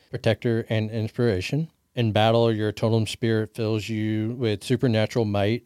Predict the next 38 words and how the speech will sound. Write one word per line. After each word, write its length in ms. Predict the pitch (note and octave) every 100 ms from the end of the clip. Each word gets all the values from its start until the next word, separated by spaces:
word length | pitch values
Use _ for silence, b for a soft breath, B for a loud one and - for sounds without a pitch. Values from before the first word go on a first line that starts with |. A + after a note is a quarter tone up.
| -
adding 300 | G#2+ G#2 G2+
magical 400 | A2 G2+ - A#2
fuel 520 | - G#2+ G#2 G#2 G2+ _
to 100 | -
your 120 | A2 G#2
barbarian 640 | G#2 F#2+ G#2 G#2+ G#2 G2
rage. 420 | F2 E2 G2 - _ _
Most 240 | A#2 A#2 -
barbarian 560 | B2 G#2+ A#2 A#2 A2+
tribes 400 | G#2 A2+ G#2+ G#2+
consider 540 | - G#2+ A#2 G#2+ G#2+ A2
a 120 | G#2
totem 560 | - A#2 A2 G#2+ G#2 G#2
animal 480 | C3+ C#3+ A2+ G#2 A2+
to 180 | - B2
be 480 | A2 A2 G#2+ G#2+ G#2 -
kin 260 | - A#2 A2+
to 140 | A#2+
a 60 | G#2
particular 520 | - - A2+ G#2 G2
clan. 500 | - A#2+ C#3 E3 D3+ _ _ _
In 140 | A#2
such 280 | A2 A#2+ -
cases, 680 | - A#2+ A2 - A2 G#2 -
it 140 | B2+
is 180 | G#2+ G#2
unusual 540 | G#2+ G#2+ G#2+ G2 G#2+ G2+
for 400 | A2 G2+ G2+ G2 b b _
an 220 | A2+ A2+ -
individual 500 | A2+ G#2+ G#2+ A2 G2+
to 80 |
have 180 | G2+ G2+
more 240 | G2+ G2+ G2+
than 220 | G2+ G2
one 220 | G2 G2
totem 360 | - G#2 F#2+ G2+
animal 360 | G2+ G2 F#2
spirit, 480 | - - A2 F#2 G2+